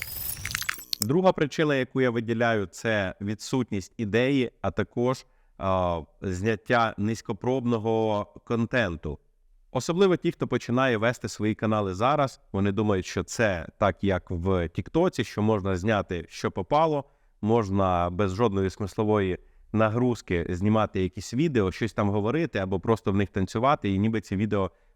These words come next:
мають подобатись Ютубу, їх мають дивитись люди і так далі. Якщо в Тіктоці це працює, то в Ютубі, на жаль,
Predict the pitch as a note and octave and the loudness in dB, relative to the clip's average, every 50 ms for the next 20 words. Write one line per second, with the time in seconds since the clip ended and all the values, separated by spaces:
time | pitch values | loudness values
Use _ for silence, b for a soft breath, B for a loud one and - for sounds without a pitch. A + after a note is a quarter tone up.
0 | _ - G2+ G#2+ G#2+ G#2 G2+ F#2+ - _ - G#2 G2 A#2 A2 F#2+ F#2 E2+ - F2+ | _ 0 2 2 2 2 0 -4 -6 _ -4 0 4 4 4 4 2 0 0 -4
1 | F2 - - G2+ - D#3 D#3+ D3 A2+ G2+ F#2+ F2+ - G2+ G2 G2 F#2 F2+ G2 G2 | -4 -2 -2 -2 0 0 2 2 2 2 0 2 2 2 2 2 2 2 2 2
2 | G2 - F#2 - - B2+ C#3 C3 A#2 G#2+ G2 - G#2 F#2+ F#2+ G2 F2 D#2+ D2+ C#2+ | 0 0 -4 -6 -2 -2 0 2 2 2 2 2 0 0 2 2 2 2 0 -4
3 | - - - _ _ _ _ - A2 - - D3+ - - C#3 - - - C3+ B2 | -8 -14 -20 _ _ _ _ -6 -2 2 2 2 2 0 -4 -4 0 2 4 4
4 | G2+ - - F2+ D#2 - _ _ _ _ - - G#2 F#2+ - G2 G2 - - D#3 | 2 2 -4 -8 -8 -8 _ _ _ _ -4 -4 -2 -2 -2 -4 -4 -2 -2 0
5 | D#3+ D#3+ D3 C#3+ - - _ _ - A2 G#2 G2 G2+ G2 - C#3 C#3+ C3 B2+ A2+ | 2 2 2 0 -2 -6 _ _ -2 0 0 2 0 -2 -2 -2 0 2 2 2
6 | A2 G2+ F#2+ A2+ G#2+ G2+ G2 | 2 2 2 2 2 2 0